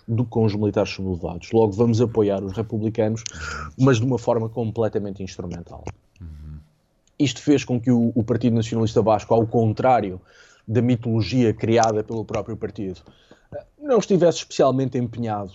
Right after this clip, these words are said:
Speaker 1: eh, na Guerra Civil. Houve bascos profundamente empenhados na Guerra Civil,
Speaker 2: Uhum.
Speaker 1: houve, eh, batalhões nacionalistas bascos profundamente empenhados na Guerra Civil. Agora, o partido,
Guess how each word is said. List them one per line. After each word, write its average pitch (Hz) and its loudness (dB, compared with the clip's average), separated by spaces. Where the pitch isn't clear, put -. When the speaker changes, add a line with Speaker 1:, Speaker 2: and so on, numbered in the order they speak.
Speaker 1:
eh, 107 -6
na 123 2
Guerra 104 2
Civil. 120 0
Houve 139 6
bascos 123 0
profundamente 135 2
empenhados 110 -6
na 98 -10
Guerra 92 -6
Civil, 139 2
Speaker 2:
Uhum. 76 -12
Speaker 1:
houve, 127 4
eh, 120 -2
batalhões 120 0
nacionalistas 120 0
bascos 110 2
profundamente 123 0
empenhados 107 -4
na 101 -8
Guerra 95 -4
Civil. 127 0
Agora, 160 6
o 160 6
partido, 135 4